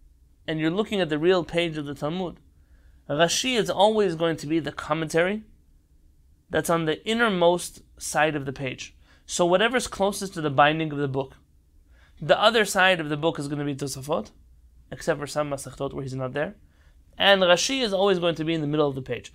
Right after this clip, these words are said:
So if you're looking at a page on your right side, Rashi will be on the left. And if you're looking at a page on your left side, Rashi will be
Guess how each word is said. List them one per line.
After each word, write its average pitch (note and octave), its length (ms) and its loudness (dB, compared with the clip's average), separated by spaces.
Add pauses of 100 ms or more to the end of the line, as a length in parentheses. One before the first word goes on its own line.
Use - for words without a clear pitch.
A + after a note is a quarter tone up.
(240)
So E3+ 200 0
if G#3+ 140 2
you're F#3 80 4
looking G3 320 2
at E3 60 4
a D#3+ 80 4
page E3 340 0
on D3 140 -4
your D3 100 0
right D#3+ 240 4
side, C3+ 360 2 (140)
Rashi D3 300 -4
will D#3 140 0
be C#3+ 160 -2
on C3+ 100 -4
the C3+ 80 -6
left. C#3 380 -4 (480)
And D#3 80 -6
if C3 80 -4
you're D3+ 80 -2
looking F#3 240 0
at E3+ 80 2
a - 20 0
page F3+ 260 0
on F3 120 0
your F3+ 100 0
left A#3 240 2
side, F3+ 380 2
Rashi D3+ 340 -4
will D#3+ 140 -4
be D#3+ 320 -8